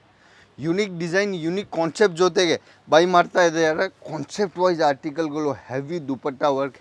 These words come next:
ಹೆವಿ ಕಾನ್ಸೆಪ್ಟ್ ಪ್ಲಾಜೋ, ಪ್ಲಾಜೋ ಅಲ್ಲಿನೂ ಕೂಡ ನೋಡ್ತೀರಾ ಅಂದ್ರೆ all over ಪ್ಲಾಜೋ ವರ್ಕ್, ಡಿಸೈನರ್ ಪ್ಯಾಟರ್ನ್,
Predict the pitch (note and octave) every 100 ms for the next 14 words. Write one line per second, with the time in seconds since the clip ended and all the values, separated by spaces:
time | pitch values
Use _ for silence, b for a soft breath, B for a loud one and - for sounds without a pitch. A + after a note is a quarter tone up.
0 | _ A#2 C#3 D#3 C3+ B2+ - C#3 - B2+
1 | B2+ C#3 C#3 B B _ C#3 C3+ D3 D#3+
2 | D3+ D#3+ D#3 D#3 D3 C#3+ C#3 B2+ D3+ C#3
3 | B2+ D#3+ - b b b D#3 F#3 G3+ G#3+
4 | E3+ - A#2+ A2+ A2+ F#2+ G#2 B2 C#3+ C3+
5 | D3 C#3+ A#2+ A2+ F#2 G2